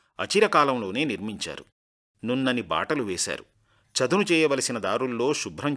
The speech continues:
చేసి, చందనోదకం చల్లించి, మార్గం తెలిపే పతాకాలు ఏర్పాటు చేశారు. అనేక రకాల చేపలు గల గంగానది వరకు అనేక శిబిరాలు,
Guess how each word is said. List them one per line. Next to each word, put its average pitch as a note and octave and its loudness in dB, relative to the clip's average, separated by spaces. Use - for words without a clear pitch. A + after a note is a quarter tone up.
చేసి, C#3 -4
చందనోదకం D3+ 2
చల్లించి, C#3 -6
మార్గం E3 6
తెలిపే C3 -2
పతాకాలు D3 2
ఏర్పాటు G2 -4
చేశారు. E2 -6
అనేక F3 2
రకాల C3+ 0
చేపలు D3 0
గల A2+ -2
గంగానది C3 4
వరకు B2+ -6
అనేక C#3+ 2
శిబిరాలు, C#3 -2